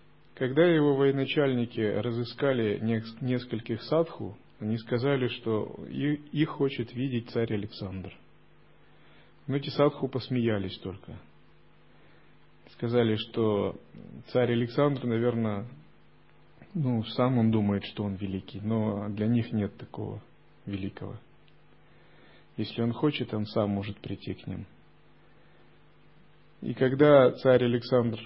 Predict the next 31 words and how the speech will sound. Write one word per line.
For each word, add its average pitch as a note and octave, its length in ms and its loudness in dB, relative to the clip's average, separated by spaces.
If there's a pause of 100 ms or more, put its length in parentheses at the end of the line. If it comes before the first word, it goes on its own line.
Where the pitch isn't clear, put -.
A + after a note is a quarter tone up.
пришёл, D#3 520 2 (1600)
и A#2 320 -4
несмотря B2 500 4
на A2+ 140 4
то, A2+ 160 2
что - 180 -2
этим G#2+ 260 0
садху G#2+ 420 0
угрожали, B2+ 760 4 (320)
они C#3+ 300 -2
никак A#2+ 460 0 (500)
не A#2+ 160 4
реагировали G2+ 720 0
на F#2 180 -6
это. F#2 200 -12
И A2+ 180 -10
когда A2 320 0
сам G#2+ 320 0
царь G#2+ 300 2
Александр C#3+ 600 0
пришёл, C3 540 -2 (1120)
он B2+ 120 -4
сказал: G#2+ 520 0 (1700)
"Если C3 260 0
я B2 120 6
захочу, A#2+ 420 0
я D3 160 4
вам A#2 120 2
могу A2+ 260 0
отрубить G#2+ 440 -2
голову". F#2 480 -4